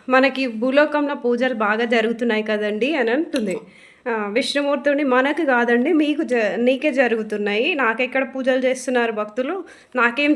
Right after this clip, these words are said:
చేయట్లేదు, నీకే చేస్తున్నారు అందరు" అనేసి విష్ణుమూర్తి అంటారు. "లేదు, మన ఇద్దరికి కలిసే చేస్తున్నారు పూజలని" లక్ష్మీదేవి అంటుంది.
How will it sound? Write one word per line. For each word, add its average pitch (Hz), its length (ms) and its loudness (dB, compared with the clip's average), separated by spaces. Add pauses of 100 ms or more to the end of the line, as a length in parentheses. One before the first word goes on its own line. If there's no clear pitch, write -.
చేయట్లేదు, 254 720 2
నీకే 262 480 0
చేస్తున్నారు 226 560 -2
అందరు" 220 280 -2
అనేసి 233 500 -2
విష్ణుమూర్తి 226 600 -4
అంటారు. 185 320 -6 (460)
"లేదు, 294 280 6
మన 269 200 2
ఇద్దరికి 285 340 0
కలిసే 262 440 -2
చేస్తున్నారు 240 440 -2
పూజలని" 240 520 -2
లక్ష్మీదేవి 233 680 0
అంటుంది. 190 520 -6